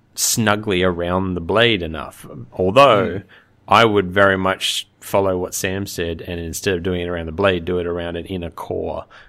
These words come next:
Speaker 1: um,
Speaker 2: Mm.
Speaker 1: to prevent scratching and things like that. Delrin would actually be a really good, or any sort of H D P E plastic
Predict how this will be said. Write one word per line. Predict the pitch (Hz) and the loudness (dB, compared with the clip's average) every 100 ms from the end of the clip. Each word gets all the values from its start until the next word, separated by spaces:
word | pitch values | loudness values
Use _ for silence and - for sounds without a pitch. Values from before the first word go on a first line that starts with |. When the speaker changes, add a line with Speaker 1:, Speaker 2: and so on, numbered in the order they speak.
| _ | _
Speaker 1:
um, | - 82 80 80 78 | -8 -6 -6 -8 -10
Speaker 2:
Mm. | |
Speaker 1:
to | - | -12
prevent | - 85 85 - | -10 -8 -8 -10
scratching | - 87 - 82 | -2 -2 -2 -10
and | 80 | -10
things | 87 82 | -12 -6
like | 85 - | -6 -2
that. | - | 4
Delrin | 127 196 95 78 | 4 4 0 -2
would | 82 98 | -2 0
actually | 87 - - | 0 -4 -12
be | 78 76 | -12 -12
a | |
really | 71 76 78 76 71 | -12 -12 -8 -8 -10
good, | 78 78 71 _ _ _ _ _ _ | -12 -12 -14 _ _ _ _ _ _
or | - 90 | 0 0
any | 87 117 | 4 2
sort | 123 104 | 4 0
of | 87 | 0
H | 87 90 | -4 -6
D | - 90 | -6 -6
P | 95 85 | -6 -8
E | 85 | -8
plastic | - 82 85 - - - | -8 -10 -8 -12 -14 -20